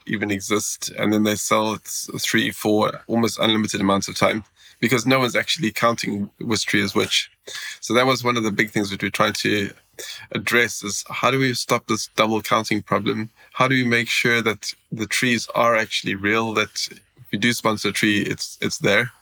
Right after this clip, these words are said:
But there's a, there's a side part to the story where if you know how many trees you have,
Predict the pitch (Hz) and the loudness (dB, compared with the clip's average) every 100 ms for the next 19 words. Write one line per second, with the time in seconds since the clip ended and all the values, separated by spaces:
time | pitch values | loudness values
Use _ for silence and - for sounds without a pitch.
0 | - - - - - _ - 113 - - | -16 -12 -12 -14 -20 _ -2 -2 0 0
1 | 117 120 127 - 131 135 - - 190 180 | 0 2 -2 0 0 0 -2 0 0 0
2 | 147 139 - 113 - - 107 104 98 104 | -2 -2 -2 -2 0 0 2 2 2 2
3 | 104 104 - _ - - - _ - 131 | 0 -2 -8 _ -20 -20 -20 _ -6 -2
4 | 175 170 160 143 131 - _ _ - - | 2 4 4 4 2 -2 _ _ -20 -20
5 | - - 127 127 117 - 123 113 107 120 | -16 -2 2 4 2 0 -4 -2 0 2
6 | - | 0